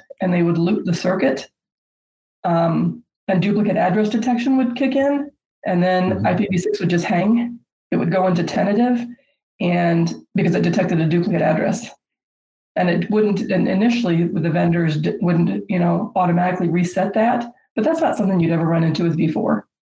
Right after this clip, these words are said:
Speaker 2: Right, 'cause the interface comes up, it does
Speaker 1: Yes.
Speaker 2: duplicate address detection, sends out
Speaker 1: Yes.
Speaker 2: a neighbor solicitation for
Speaker 1: Yep.
Speaker 2: itself using the solicited node multicast address.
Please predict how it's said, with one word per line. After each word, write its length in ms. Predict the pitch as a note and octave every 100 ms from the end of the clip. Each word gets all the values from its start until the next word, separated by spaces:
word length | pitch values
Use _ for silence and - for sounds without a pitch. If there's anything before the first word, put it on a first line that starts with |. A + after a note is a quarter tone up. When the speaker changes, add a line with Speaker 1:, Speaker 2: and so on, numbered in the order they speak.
| _ _
Speaker 2:
Right, 280 | A2+ F#2 A2+ -
'cause 120 | B2
the 80 | A#2
interface 420 | A#2+ A#2+ A#2+ G#2+
comes 280 | - G#2 F#2
up, 400 | A#2+ G2 A2 - - -
it 140 | B2
does 220 | B2+ G2+ -
Speaker 1:
Yes. 140 | A2+
Speaker 2:
duplicate 180 | - A2
address 300 | G2+ G2 G2+
detection, 640 | - A2+ B2+ - G2+ G2+
sends 360 | F#2+ - B2 A#2+
out 280 | A#2+ G#2+ A2
Speaker 1:
Yes. 120 | - - - - - - _
Speaker 2:
a 100 | A#2+
neighbor 680 | G#2+ A#2 B2 A#2 G#2+ G#2+ - -
solicitation 840 | C#3 A2+ G2+ C3+ D#3 A#2+ G2 G2
for 280 | F#2+ - A2+
Speaker 1:
Yep. 140 | G#2 G#3
Speaker 2:
itself 680 | G#3 C#3 G2+ F2+ C3+ - -
using 320 | A#2 A2+ G#2+
the 100 | G#2
solicited 460 | - B2+ A#2 B2 G#2
node 180 | A2+ G2+
multicast 580 | D#3 D3+ A#2+ A2+ G#2+ B2+
address. 520 | A2 G#2 G#2 A#2+